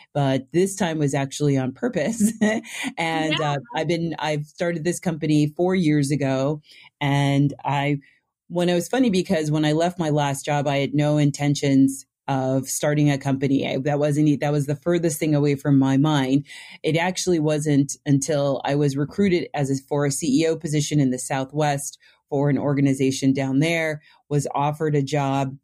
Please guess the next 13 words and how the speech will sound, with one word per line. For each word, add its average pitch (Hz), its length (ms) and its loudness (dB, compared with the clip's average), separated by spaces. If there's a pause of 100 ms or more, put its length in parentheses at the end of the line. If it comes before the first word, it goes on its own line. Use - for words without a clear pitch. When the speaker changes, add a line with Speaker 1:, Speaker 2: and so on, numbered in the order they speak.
(140)
Speaker 1:
and 151 160 2
realized 160 680 0 (380)
I 160 160 -2
didn't 196 520 0
want 151 460 0 (220)
to 143 680 2 (360)
work 175 400 -2
for 196 280 -2
anyone 151 640 2
who 143 200 4
really 160 280 2
wasn't 151 440 0
thinking 135 540 2